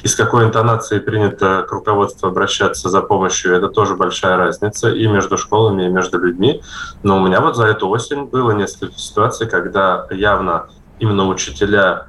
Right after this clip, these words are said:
которые исчерпали почти или совсем либо свои эмоциональные ресурсы, либо уже способы, которыми они умеют работать, они обращались, и это не всегда была такая вызывающая интонация, которую вы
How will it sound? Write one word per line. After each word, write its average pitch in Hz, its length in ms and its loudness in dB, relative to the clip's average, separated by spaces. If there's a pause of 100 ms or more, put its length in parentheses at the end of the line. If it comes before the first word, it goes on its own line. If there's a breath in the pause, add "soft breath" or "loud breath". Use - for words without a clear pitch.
(220 loud breath)
которые 95 440 0
исчерпали 101 680 0
почти 104 560 -4
или 92 120 -2
совсем 92 520 0
либо 101 240 0
свои 101 400 2
эмоциональные 98 640 0
ресурсы, 90 480 -4
либо 101 240 2
уже 104 160 2
способы, 101 480 -2
которыми 101 400 0
они 101 140 2
умеют 95 360 2
работать, 87 380 0
они 90 200 0
обращались, 92 680 0
и 107 40 4
это 110 160 2
не 110 80 2
всегда 107 340 -2
была 110 280 2
такая 107 260 -6
вызывающая 101 600 0
интонация, 98 440 -2
которую 92 480 -2
вы 92 180 2